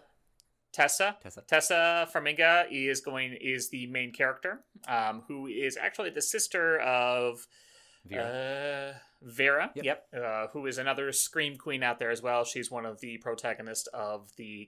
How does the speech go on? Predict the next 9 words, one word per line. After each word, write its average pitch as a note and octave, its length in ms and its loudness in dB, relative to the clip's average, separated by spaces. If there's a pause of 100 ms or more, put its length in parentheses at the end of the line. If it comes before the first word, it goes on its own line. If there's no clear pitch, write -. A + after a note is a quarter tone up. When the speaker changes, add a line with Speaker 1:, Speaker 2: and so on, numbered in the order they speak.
Speaker 1:
Conjuring C#3 400 -6
films, G2+ 560 -6 (440)
and, G#2 440 -2
uh, G#2+ 200 0
Tisa A#2+ 380 -4
is A2 220 -4
also A2+ 440 -2
in G#2 180 -12
here G2+ 280 -6